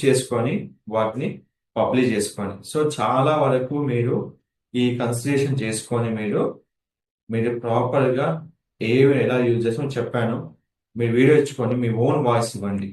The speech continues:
So అది will మీకు ఎఫెక్ట్ కాకుండా మీకు ఉంటుంది ఇక్కడ. చూడండి, monetization rules created starting today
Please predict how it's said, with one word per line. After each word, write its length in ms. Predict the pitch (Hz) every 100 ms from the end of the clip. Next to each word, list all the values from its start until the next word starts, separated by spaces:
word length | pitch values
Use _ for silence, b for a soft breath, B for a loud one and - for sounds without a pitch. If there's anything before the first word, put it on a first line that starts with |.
| -
So 60 | - 113
అది 80 | 131
will 120 | 135 135
మీకు 140 | 127 127 117 - 107 113
ఎఫెక్ట్ 260 | 139 131 123
కాకుండా 240 | 107 131 127
మీకు 140 | 113 104
ఉంటుంది 200 | 101 104
ఇక్కడ. 140 | 101 95 - - _ _
చూడండి, 220 | - 123 113
monetization 360 | 117 127 127 123
rules 180 | 123 127 -
created 280 | 113 123 -
starting 320 | - 110 123 117
today 240 | 117 120